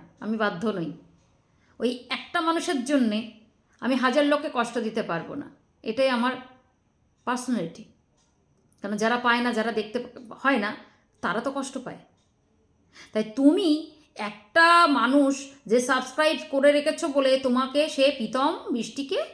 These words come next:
তোমাকে কৈফিয়ত দিতে হবে, আনসার, মানে তারা আনসার, মানে তাদের আনসার দিতে হবে, মানে তোমার এটা বক্তব্য। ওটা হাস্যকর, totally হাস্যকর।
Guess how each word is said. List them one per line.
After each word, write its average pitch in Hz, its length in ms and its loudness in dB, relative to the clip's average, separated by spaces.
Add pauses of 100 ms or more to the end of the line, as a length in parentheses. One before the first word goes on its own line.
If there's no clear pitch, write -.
(300)
তোমাকে 247 260 -4
কৈফিয়ত 339 440 -2
দিতে 190 180 -8
হবে, 180 400 -4
আনসার, 294 360 0 (240)
মানে 208 120 -4
তারা 233 180 0
আনসার, 277 520 2
মানে 202 360 -6 (200)
তাদের 247 240 6
আনসার 254 340 2
দিতে 269 220 2
হবে, 180 300 2 (720)
মানে 233 160 0
তোমার 262 280 4
এটা 330 160 4
বক্তব্য। 277 480 0 (360)
ওটা 285 300 -2
হাস্যকর, 175 800 -6
totally 277 380 -2
হাস্যকর। 170 560 -10